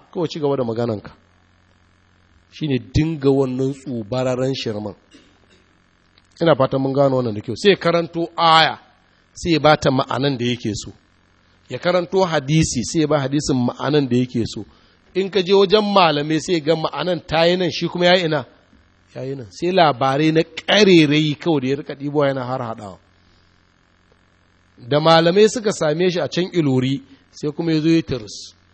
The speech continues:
Nan da nan maganin shi ya yaɗu ko'ina, S S S suka gayyace shi, sai ya kiɗime kuma. Na ce, "A'a, to kai da ake maka wahayi,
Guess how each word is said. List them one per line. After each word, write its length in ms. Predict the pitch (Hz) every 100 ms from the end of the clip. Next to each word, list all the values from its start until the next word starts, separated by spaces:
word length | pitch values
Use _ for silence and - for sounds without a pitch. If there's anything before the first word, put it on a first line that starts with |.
| _ _ -
Nan 260 | 202 247
da 100 | 226
nan 140 | 202 202
maganin 400 | 196 175 190 175
shi 120 | 143 185
ya 160 | 175
yaɗu 120 | 156 160
ko'ina, 680 | - 208 226 196 160 143 143 _ _ _
S 200 | 185 185
S 160 | 190 170
S 160 | 190 -
suka 180 | 170 147
gayyace 460 | 127 123 120 143
shi, 160 | 139 - _ _
sai 160 | 175
ya 40 | 175
kiɗime 420 | 190 196 147 127
kuma. 180 | 123 117 120 _ _ _ _ _ _ _ _
Na 80 | 147
ce, 140 | - -
"A'a, 300 | 139 160 170 _ _ _ _ _ -
to 80 |
kai 140 | 123 170
da 80 | 170
ake 180 | 165 160
maka 220 | 165 160
wahayi, 420 | 160 151 147 156